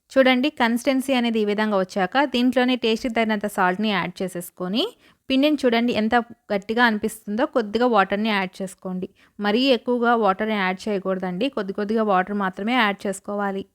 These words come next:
ముందుగా మనం బూందీ చేసుకునే గెరిటని తీసుకోండి. మీ దగ్గర ఈ గెరిటె ఉన్నా పర్లేదు, లేదా చిల్లులు గెరి-, గెరిటె ఉంటుంది కదా, ఆ గెరిటెని తీసుకుని వేసుకున్నా బాగానే వస్తాయండి. ఇప్పుడు పిండిని ఒకసారి చెక్ చేసుకోండి. ముందుగా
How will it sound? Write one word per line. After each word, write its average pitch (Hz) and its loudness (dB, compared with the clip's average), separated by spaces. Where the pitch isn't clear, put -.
ముందుగా 254 4
మనం 262 2
బూందీ 226 0
చేసుకునే 240 -4
గెరిటని 208 -2
తీసుకోండి. 208 -4
మీ 254 2
దగ్గర 262 4
ఈ 233 -2
గెరిటె 220 0
ఉన్నా 226 -2
పర్లేదు, 190 -2
లేదా 233 4
చిల్లులు 240 -2
గెరి-, 226 -2
గెరిటె 220 -2
ఉంటుంది 208 -4
కదా, 208 -4
ఆ 214 4
గెరిటెని 226 0
తీసుకుని 233 -4
వేసుకున్నా 214 -2
బాగానే 196 0
వస్తాయండి. 185 -4
ఇప్పుడు 262 0
పిండిని 277 0
ఒకసారి 254 -2
చెక్ 196 -2
చేసుకోండి. 214 -2
ముందుగా 196 0